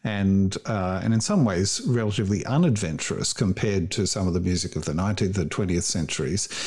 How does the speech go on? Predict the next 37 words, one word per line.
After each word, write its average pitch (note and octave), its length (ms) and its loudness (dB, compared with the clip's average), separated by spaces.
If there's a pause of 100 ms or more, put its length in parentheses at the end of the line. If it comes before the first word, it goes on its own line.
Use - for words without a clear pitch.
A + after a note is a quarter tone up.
(140)
was B2 120 4
actually C#3+ 360 2
really B2 320 4
cutting F#2+ 400 0
edge E2+ 300 0
at - 80 -6
the F2+ 100 -2
time. C3 560 -2
And G2+ 240 2
the G2+ 80 2
music C#3+ 300 2
that G2+ 80 0
Mozart G#2+ 340 0
was F2+ 160 -2
writing G2 240 0
in E2+ 80 0
the D#2 80 0
seven-, - 440 0
second B2+ 340 0
half G#2+ 240 0
of - 60 -16
the G#2 60 -2
seventeen F#2+ 480 2
eighties F#2 520 0
and E2+ 320 0
into F#2 360 0
seventeen E2 460 0
ninety-one, D#2+ 560 0
the A#2 80 4
year D2 140 0
of - 100 -6
his D2 160 -2
death, - 880 -4
um, G#2 300 2 (100)
was D3 340 6
considered, B2 720 2
uh, G#2+ 600 -2